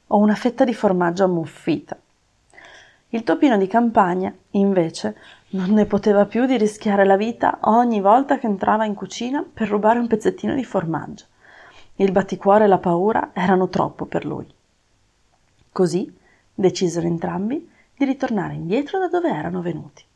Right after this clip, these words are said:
e si incontrarono a metà strada. "Ciao, amico topo di campagna!" "Ciao, amico topo di città!" I due si abbracciarono e si ringraziarono per le esperienze che avevano potuto fare scambiandosi la casa.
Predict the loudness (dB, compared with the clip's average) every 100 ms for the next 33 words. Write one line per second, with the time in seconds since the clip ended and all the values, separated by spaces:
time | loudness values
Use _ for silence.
0 | _ _ -12 -8 -8 -8 -10 -12 -4 0
1 | 0 0 -4 -6 -8 -10 -14 _ _ _
2 | _ _ _ _ _ _ _ _ -4 0
3 | 2 0 -2 -2 -2 -2 -4 -4 -4 -4
4 | -4 -4 -6 -8 -14 _ -20 _ -8 0
5 | 4 4 2 -2 -4 -4 -4 -4 -6 -10
6 | -14 -8 -8 -8 -14 _ _ _ _ -8
7 | 2 2 2 -2 -4 -10 -8 -6 -6 -6
8 | -10 -16 -20 _ -6 -2 -2 -2 -4 -8
9 | -4 -2 0 -2 -4 -6 -8 -10 -10 -4
10 | -4 -4 -8 -10 -10 -8 -10 -10 -14 -12
11 | -12 -10 -8 -8 -10 -16 -20 _ -2 0
12 | 0 -4 -8 -6 -6 -6 -8 -16 -18